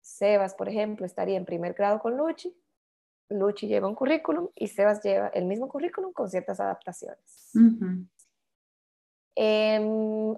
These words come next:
Speaker 1: honestamente, como yo he tratado de vivir esta vida un día a la vez y el tema escolar a mí realmente me provoca un poco de ansiedad, yo no he llegado ahí.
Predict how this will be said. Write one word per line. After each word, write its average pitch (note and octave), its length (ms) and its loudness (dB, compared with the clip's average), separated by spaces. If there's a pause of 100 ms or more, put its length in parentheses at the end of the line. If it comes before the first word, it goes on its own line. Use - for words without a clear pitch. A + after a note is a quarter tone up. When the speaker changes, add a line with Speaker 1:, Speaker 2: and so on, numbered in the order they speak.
(140)
Speaker 1:
honestamente, A3+ 880 0
como F3+ 260 -4
yo F#3+ 540 2 (360)
he G#3 120 -2
tratado G#3+ 440 0
de F3 360 0
vivir F#3 520 0
esta G3 360 0
vida F#3 420 -2
un A#3+ 240 -2
día B3 200 0
a A#3+ 40 -2
la A3+ 120 0
vez F#3 340 -2
y G3+ 140 -4
el F#3 180 -4
tema A3 240 0
escolar G3 560 -4
a F3 80 -6
mí F3+ 280 -8
realmente F#3 500 -4
me E3+ 580 -4 (120)
provoca F3+ 380 -4
un E3+ 80 -12
poco G3+ 220 -8
de A3 80 -2
ansiedad, G#3 480 -4 (1000)
yo B3+ 240 8
no C4 100 4
he A3 80 6
llegado G3+ 320 6
ahí. F3 220 2